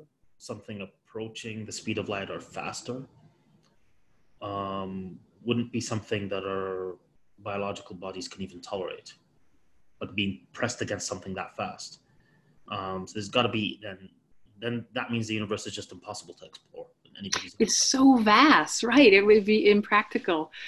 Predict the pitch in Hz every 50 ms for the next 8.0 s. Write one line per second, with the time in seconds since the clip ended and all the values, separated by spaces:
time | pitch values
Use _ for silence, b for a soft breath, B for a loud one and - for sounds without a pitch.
0 | B B B B B - 180 175 160 165 165 - - _ _ - - - - -
1 | _ _ _ _ - - 208 185 175 175 - - 202 190 190 - - - - -
2 | 220 190 185 - 185 180 170 - 208 180 165 156 160 156 - B B B B B
3 | B B B _ - - - 196 170 170 165 165 165 170 190 - _ _ _ _
4 | _ _ _ _ - _ _ _ - 240 180 - 190 - - - - 202 196 180
5 | 180 180 180 - - 180 180 196 196 180 165 165 156 165 180 175 175 170 170 165
6 | 170 - - 190 - _ _ _ _ - 196 190 196 202 214 208 190 180 175 -
7 | - - 180 175 170 160 185 185 180 175 170 170 170 170 175 175 170 165 165 165